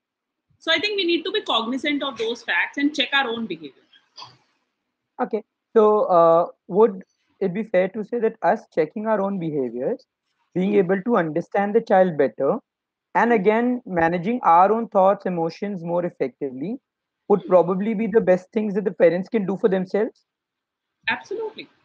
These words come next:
Speaker 1: Absolutely.
Speaker 2: Okay.
Speaker 1: Yes.
Speaker 2: And, uh, when you say understanding the child, basically, if I understand you correctly, you're saying that, uh, uh, the child, uh, the parents need to be able to,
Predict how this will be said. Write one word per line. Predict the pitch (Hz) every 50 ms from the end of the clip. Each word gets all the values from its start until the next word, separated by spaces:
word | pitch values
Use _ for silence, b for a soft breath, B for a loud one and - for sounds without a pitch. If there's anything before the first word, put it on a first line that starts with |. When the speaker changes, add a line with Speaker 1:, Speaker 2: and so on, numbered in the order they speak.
| _ _ _ _ - -
Speaker 1:
Absolutely. | 233 - _ 320 302 339 330 294 - 196 160 _ _ _ _ _ _ _ _ _ _ _ _ _ _ _ _ _ _ _ _ _ _ _ _ _ _ -
Speaker 2:
Okay. | - - - _ _ _
Speaker 1:
Yes. | 214 233 - _ _ 214
Speaker 2:
And, | 190 190 196 196 202 202 202 - - 175
uh, | 170 165 165 165 160 - -
when | - 180 185 196 208
you | 233 233
say | - 277 277 -
understanding | 277 254 175 165 190 185 - 226 220 220 247 247
the | 262 -
child, | - 226 208 214 226 190
basically, | 185 180 185 - 214 196 - 220 214 226
if | 220 -
I | 226 214
understand | 196 175 165 165 - - 208 208
you | 220 220
correctly, | - 190 175 - 190 - 202 208
you're | 208 208
saying | 196 - 196 175 175 185 196 185
that, | 190 190 196 196 - _ - 175
uh, | 170 165 165 160 156 151 151 151 - _ _ _ _ _ _ _ _ -
uh, | - 165 156 156 156 156 - 175
the | 170 185 - -
child, | 175 180 196 226 247 240 - _ -
uh, | 175
the | 175 170 180 180
parents | - 180 165 170 196 233 240 - _
need | 202 196 185 - 226
to | 220
be | 190 240 240
able | 220 190 170 165 190 202 180 -
to, | 233 233 240 247 -